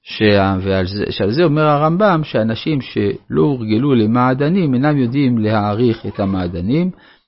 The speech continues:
הם מעדיפים דברים פשוטים כמו בצלים ושומים. אה, אנחנו מגיעים בפרק י"א של ספר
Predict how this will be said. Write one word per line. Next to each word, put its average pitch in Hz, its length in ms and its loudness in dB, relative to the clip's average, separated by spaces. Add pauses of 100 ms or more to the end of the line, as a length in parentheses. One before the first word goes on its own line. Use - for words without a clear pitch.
(140)
הם 123 160 2
מעדיפים 110 800 2 (340)
דברים 104 480 4
פשוטים 107 540 0
כמו 104 300 0
בצלים 98 540 -2
ושומים. 92 580 -8 (1000)
אה, 92 520 2 (100)
אנחנו 147 600 0 (120)
מגיעים 110 760 0
בפרק 113 1000 2
י"א 98 520 2 (200)
של 92 220 -4 (120)
ספר 120 760 0